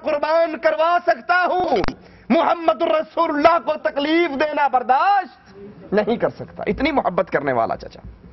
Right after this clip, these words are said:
ابو طالب کی محبت، کفار آئے تھے قافلہ لے کر اور کہا تھا، "ابو طالب، یا تو اپنے بھتیجے کو لا الہ الا اللہ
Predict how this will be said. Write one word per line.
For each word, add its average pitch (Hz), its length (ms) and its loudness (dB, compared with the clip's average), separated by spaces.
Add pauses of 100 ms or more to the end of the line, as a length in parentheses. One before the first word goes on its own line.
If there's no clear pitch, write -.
(920)
ابو 202 200 2
طالب 226 380 0
کی 214 80 0
محبت، 202 440 0 (960)
کفار 247 380 4
آئے 302 220 2
تھے - 200 -4
قافلہ 220 280 0
لے 156 180 0
کر 127 120 -4 (1040)
اور 262 160 4
کہا 339 380 2
تھا، 269 400 -2 (680)
"ابو 330 300 2
طالب، 415 460 2 (1600)
یا 339 340 6
تو 403 100 0
اپنے 381 300 2 (100)
بھتیجے 370 580 2
کو 285 300 0 (580)
لا 381 360 4
الہ 403 600 2
الا 403 280 2
اللہ 403 320 2